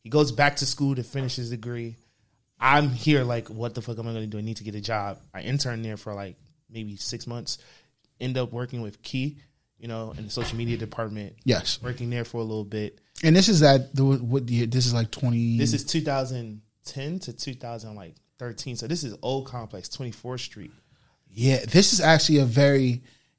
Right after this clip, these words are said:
Speaker 2: interesting time at Complex
Speaker 1: Yeah,
Speaker 2: too.
Speaker 1: yeah.
Speaker 2: Like
Speaker 1: This is, like, Click era. This is, like, social media.
Speaker 2: Blog era, blog rapping era at that time.
Speaker 1: Yeah, this is, like, social media bases. Like, like, they, I remember because they created Key's position. It didn't exist. Like, they didn't, they didn't have a social media manager, so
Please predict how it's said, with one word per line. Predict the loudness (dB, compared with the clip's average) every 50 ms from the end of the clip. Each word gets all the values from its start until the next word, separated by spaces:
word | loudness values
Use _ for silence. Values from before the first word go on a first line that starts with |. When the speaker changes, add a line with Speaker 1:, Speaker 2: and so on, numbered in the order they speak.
| _ _ 2
Speaker 2:
interesting | 4 6 6 6 4 4 2 2
time | 2 2 0 2 2 4 2
at | 2 2
Complex | 0 0 0 0 0 0 0 0 2 2
Speaker 1:
Yeah, | 2 4
Speaker 2:
too. | 6 6 8 8 8 6 6
Speaker 1:
yeah. | 6 6
Speaker 2:
Like | 6 4 2 4
Speaker 1:
This | 2 2 2 2
is, | 0
like, | 0 -2 -2 -4
Click | -6 -6 -6 -4 -4 -6
era. | -6 -4 -4 -4 -4 -6 -6 -8 -8
This | -8 -8 -6 -6
is, | -6 -6
like, | -6 -6 -6
social | -6 -6 -6 -8 -8 -8 -8
media. | -8 -6 -6 0 6
Speaker 2:
Blog | 8 10 12 12 12 10 8
era, | 6 4 6 6 6 6
blog | 6 6 6 6 6 6 4 4
rapping | 2 2 2 2 2 4 4 4
era | 4 4 4 4 4 4
at | 2 2 2
that | 0 0 0
time. | 2 0 2 2 2 2
Speaker 1:
Yeah, | 2 2 2 2
this | 0 -2 -2
is, | -2
like, | -2 -2 -2 -2
social | -2 -2 -2 -4 -4 -6
media | -6 -4 -4 -4 -4 -4 -4 -4 -6
bases. | -6 -6 -6 -6 -6 -6 -8 -8 -8 -8
Like, | -10 -10 -10 -4 2
like, | 2 4 4 4
they, | 4 2 4 4
I | 4 4
remember | 4 4 2 2 0 0 -2
because | -4 -8 -6 -6 -6 -4
they | -4 -6 -6
created | -8 -8 -6 -4 -2 -2 -4 -6
Key's | -6 -8 -8 -8
position. | -8 -8 -10 -8 -8 -10 -10 -10 -10
It | -10 -8
didn't | -8 -8 -8 -10
exist. | -10 -12 -12 -12 -12 -12 -12 -12 -10
Like, | -10 -4
they | -2 -2
didn't, | -2 -2 -4 -8 -10 -10
they | -12 -10
didn't | -10 -8 -2
have | 2 2 2 2
a | 2
social | -2 -4 -4 -6 -6 -8
media | -8 -8 -10 -12
manager, | -12 -14 -14 -14 -16 -18 -20 -20 _ _ _ 0
so | 2